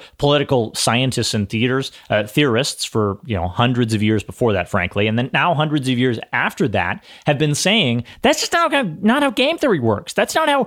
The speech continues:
first past the post voting works. That's not how democracies work. That's not how any of this works.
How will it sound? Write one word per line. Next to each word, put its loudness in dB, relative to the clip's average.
first 0
past 0
the -4
post 2
voting 2
works. 0
That's 0
not 2
how 2
democracies 0
work. -2
That's 0
not 2
how 2
any 2
of 0
this 0
works. 0